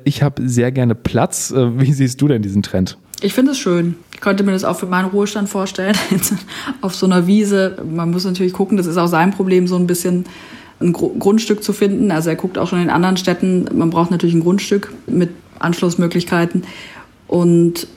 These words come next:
Speaker 2: ich find's sehr attraktiv. Also es gibt auch Weinfässer, in denen man übernachten kann. Oder es gibt auch kleine Schäferwagen. Und ich find, das hat auf jeden Fall was.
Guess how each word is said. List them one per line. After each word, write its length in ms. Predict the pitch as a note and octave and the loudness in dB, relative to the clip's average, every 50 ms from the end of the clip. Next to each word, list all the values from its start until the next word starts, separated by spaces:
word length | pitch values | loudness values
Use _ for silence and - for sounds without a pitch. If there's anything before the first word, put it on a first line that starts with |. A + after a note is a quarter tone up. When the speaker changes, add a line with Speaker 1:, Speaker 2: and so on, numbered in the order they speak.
| - _ - - | -20 _ -6 -2
Speaker 2:
ich 140 | - E3+ E3 | -2 -2 0
find's 260 | - G#3 G3 F#3 - | 2 2 2 2 0
sehr 380 | - - - F3+ F#3 F3 D#3 B2 | -2 -2 -2 0 2 2 2 2
attraktiv. 500 | D#3 - - E3+ E3+ - - G3 F#3 F3 | 0 0 -2 -4 -2 0 0 0 2 2
Also 140 | C#3+ D#3+ D#3+ | 0 0 0
es 100 | D#3+ - | 0 -2
gibt 240 | F#3 F3 - - - | -4 -6 -6 -6 -2
auch 380 | - E3 E3 E3 - - - - - | -2 -2 -2 -4 -6 -14 -14 -6 -2
Weinfässer, 580 | D#3+ D#3 E3 F3+ F#3+ - G3 E3+ E3+ - F3 | 0 2 2 2 2 2 0 0 0 0 0
in 80 | D#3 E3 | 0 2
denen 160 | D#3+ E3 E3 | 2 2 2
man 140 | E3 D#3+ D3 | 2 2 2
übernachten 480 | D#3+ E3 E3 D#3+ E3 E3+ - - F3 D#3+ | 2 0 0 0 -2 -2 -4 -2 -2 0
kann. 400 | E3+ D#3+ D#3+ D#3+ D#3+ D#3+ E3 D3+ | 0 2 2 2 2 2 2 2
Oder 280 | - D3+ D#3 D#3+ C#3+ | 2 2 2 2 2
es 140 | B2 - - | 0 -2 -2
gibt 180 | - E3+ - - | -4 -4 -4 -2
auch 340 | - D3 D3 D3 - - - | -2 -2 -2 -2 -4 -8 -8
kleine 260 | - E3 D#3+ E3 E3 | -4 -2 0 0 0
Schäferwagen. 880 | D#3+ - D#3+ E3 E3 - F3 D#3+ D#3 D#3 D3+ D#3 D#3 E3+ E3 D#3+ D3 | 2 2 2 2 2 2 0 0 0 0 0 0 0 0 0 -2 -2
Und 300 | - - D3+ D3+ D#3 - | -2 -4 -4 -4 -4 -4
ich 200 | - D#3 D3+ - | -4 -4 -4 -2
find, 140 | - F3+ E3+ | -2 0 0
das 160 | E3+ D#3+ - | 0 -2 -2
hat 120 | D#3+ D3+ D#3 | -4 -6 -6
auf 140 | - - | -6 -2
jeden 120 | E3 D#3 D3+ | -2 -2 -2
Fall 200 | D#3 E3 D#3 D#3 | -2 -4 -4 -4
was. 240 | D3+ D#3 - - | -4 -6 -6 -10